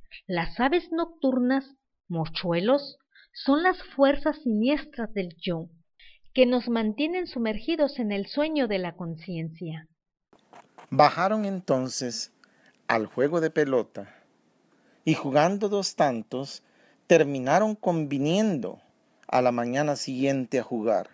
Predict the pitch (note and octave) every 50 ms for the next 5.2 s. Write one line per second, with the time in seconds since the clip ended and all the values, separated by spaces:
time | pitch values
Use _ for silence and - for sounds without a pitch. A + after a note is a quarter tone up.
0 | _ _ _ _ _ _ _ _ _ _ _ _ _ _ _ _ _ _ _ _
1 | _ _ _ _ _ _ _ _ _ _ _ _ _ _ _ _ _ _ _ _
2 | _ _ _ _ _ _ _ _ _ _ _ _ _ _ _ _ - G3 F#3 F#3
3 | F#3+ G3+ A3+ A#3+ - - - D#4 D#4 D#4 D#4 - _ - - _ _ - C#4 D#4
4 | D#4 D#4 D#4 - F4 E4+ E4+ - A#3+ G#3+ G#3+ - - A#3 B3+ C#4+ D#4+ D#4 - -
5 | G#3+ G3 -